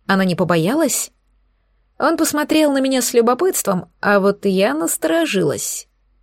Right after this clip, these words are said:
«Простите, а не побоялась чего именно?» Вскинула я бровь. «Ну как же», удивился мужчина. «Новый мир, вокруг одни демоны, да и сам Нейхас приходится вам из...»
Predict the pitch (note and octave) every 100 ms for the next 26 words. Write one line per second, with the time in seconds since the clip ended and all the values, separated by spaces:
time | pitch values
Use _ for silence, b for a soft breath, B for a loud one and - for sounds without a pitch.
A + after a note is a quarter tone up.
0 | _ _ _ _ - A3 - F3 - D#3+
1 | D#3 _ _ _ _ _ - G#3+ G#3+ G#3+
2 | A3 B3 C4 C4 C4 - - - - -
3 | D4+ E4 B3 - C4+ F3+ E3 D#3+ D#3+ -
4 | _ _ _ _ _ _ - - F#3+ F3
5 | F#3+ A3+ C#4 C#4 C#4+ F#3+ - - _ _
6 | _ _ _ _ _ - G3+ G3 B3 F#3
7 | F3 D#3 _ _ G3 G3+ A3 F3+ - G3+
8 | A#3+ - F#3 D#3 D3+ - _ _ _ -
9 | G#3+ D4 B3+ F#3 F#3+ F#3 F3 - C4+ D4
10 | G#3 A3 D#3 F3+ G3 G3+ F#3+ E3+ b b
11 | - E3 F#3+ F3+ - G3 E4 F#4 - A3+
12 | - G3 G#3+ G3 - G3+ G3 - G3+ -
13 | - -